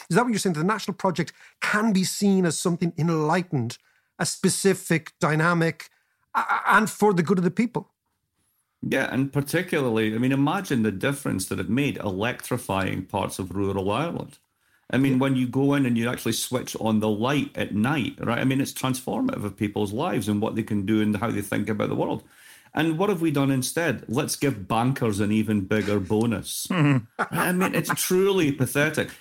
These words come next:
Speaker 2: But you're hitting exactly on the right point, David, right? We need something that's going to inspire,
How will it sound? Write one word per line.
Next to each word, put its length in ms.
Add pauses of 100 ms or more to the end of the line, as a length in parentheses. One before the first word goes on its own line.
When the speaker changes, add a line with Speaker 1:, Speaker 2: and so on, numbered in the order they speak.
Speaker 2:
But 220
you're 100
hitting 240
exactly 420
on 120
the 80
right 260
point, 280
David, 300
right? 220 (180)
We 220
need 220
something 380
that's 160
going 260
to 140
inspire, 800